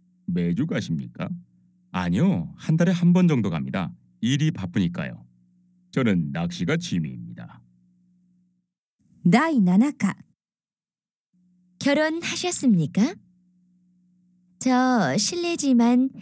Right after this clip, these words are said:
Speaker 3: 결혼하셨습니까?
Speaker 1: 네, 삼 년 전에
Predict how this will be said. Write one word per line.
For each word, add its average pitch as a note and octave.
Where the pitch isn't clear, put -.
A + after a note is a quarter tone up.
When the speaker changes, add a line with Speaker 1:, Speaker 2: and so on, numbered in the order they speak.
Speaker 3:
결혼하셨습니까? A#3
Speaker 1:
네, F#2
삼 D3+
년 D3+
전에 A2